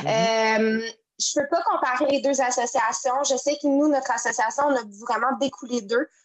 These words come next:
Speaker 2: Puis à un moment donné, ça se rejoignait plus parce que, euh, tu sais, au Québec, on, on veut, on va être honnête, on est un peu plus laïque, moins catholique,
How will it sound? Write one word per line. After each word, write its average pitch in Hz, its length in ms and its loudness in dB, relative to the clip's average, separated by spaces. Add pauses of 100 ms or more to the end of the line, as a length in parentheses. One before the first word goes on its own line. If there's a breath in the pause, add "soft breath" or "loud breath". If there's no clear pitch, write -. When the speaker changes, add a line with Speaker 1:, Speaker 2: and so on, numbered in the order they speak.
Speaker 2:
Puis 262 100 -2
à 247 40 -2
un - 20 -4
moment 233 180 0 (120)
donné, 247 200 2
ça 277 200 -4
se - 340 -2
rejoignait 269 500 2
plus 294 140 0
parce 226 260 -4
que, 247 120 -2
euh, - 520 -4 (280)
tu - 60 -10
sais, 277 100 2
au 277 100 2
Québec, 262 380 0 (180)
on, 214 280 0
on 214 60 0
veut, 220 360 0
on 208 240 0
va 208 120 -2
être 220 280 -2
honnête, 247 360 0
on 226 120 0
est 226 100 2
un 214 60 0
peu 247 140 0
plus 254 340 -2
laïque, 220 720 0
moins 233 260 2 (140)
catholique, 226 640 0